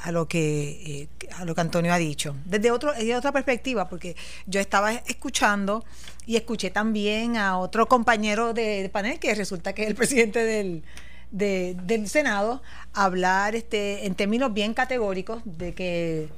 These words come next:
estaba en desacuerdo con ese acuerdo de reestructuración y que no iba a hacer ninguna, a, no iba a aprobar ningún impuesto adicional. Y ahí se, eh, y escuché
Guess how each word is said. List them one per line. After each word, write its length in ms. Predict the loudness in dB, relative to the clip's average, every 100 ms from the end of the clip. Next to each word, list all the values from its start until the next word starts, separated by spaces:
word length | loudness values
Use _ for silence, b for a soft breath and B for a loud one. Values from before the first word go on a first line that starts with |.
| -4
estaba 340 | 2 4 4
en 60 | 4
desacuerdo 500 | 2 2 0 0 0
con 160 | 0
ese 140 | 0 0
acuerdo 260 | 0 0
de 80 | -2
reestructuración 880 | -2 -4 -4 -2 0 0 -2 -4 -8 B B B B B B -4
y 220 | -2 -2
que 560 | 0 2 4 2 0 2
no 180 | 2 2
iba 280 | 2 2
a 20 | 2
hacer 380 | 0 -6 -6
ninguna, 680 | -6 -4 -4 -2 -2 -2 -2
a, 320 | -4 -4 -4
no 120 | -2 2
iba 100 | 2
a 40 |
aprobar 300 | 4 4 4
ningún 320 | 2 0 0
impuesto 400 | -2 0 -2 -2
adicional. 500 | -2 0 2 2 2 -4 B B B B B 2
Y 140 | 6
ahí 420 | 8 8 4 2 0 -4 -2
se, 600 | 0 -2 -4 -4 -4 -2
eh, 20 |
y 160 | 2 0
escuché 580 | 2 0 2 2 2